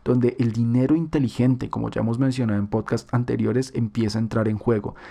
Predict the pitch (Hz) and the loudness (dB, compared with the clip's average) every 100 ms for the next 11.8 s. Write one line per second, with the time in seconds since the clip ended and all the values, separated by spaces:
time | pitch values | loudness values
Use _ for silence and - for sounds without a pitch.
0 | - - 127 117 127 127 123 131 135 127 | -16 0 0 2 4 4 2 0 0 0
1 | 135 - 104 110 110 110 117 123 120 110 | -4 0 0 2 0 0 2 2 2 0
2 | 101 - - - - 110 107 120 120 113 | -2 -4 -18 -20 -4 -2 0 0 2 0
3 | 110 107 107 113 117 117 120 127 - 110 | -2 -2 -2 0 0 0 0 -2 -2 -2
4 | 113 131 120 107 - 135 143 131 110 107 | 0 0 0 -2 0 2 2 2 0 0
5 | 101 98 98 - - 104 104 113 107 104 | 0 -2 -6 -6 -4 -2 -2 0 2 2
6 | 101 110 110 101 98 117 - - - - | 0 0 0 0 -2 -6 -8 -20 -12 -2
7 | 120 120 - 110 - 113 143 156 147 151 | 0 0 0 -2 0 4 4 4 2 0
8 | 143 123 113 123 135 117 123 - 127 - | 0 2 4 4 4 2 -2 -4 -2 0
9 | 120 110 117 120 110 104 104 127 113 110 | 2 2 0 2 2 0 2 2 2 0
10 | 120 113 107 - - 127 113 107 104 - | 0 2 0 -4 -2 0 0 0 -2 -2
11 | - 113 101 104 110 - - - | 0 0 0 0 0 -2 -12 -14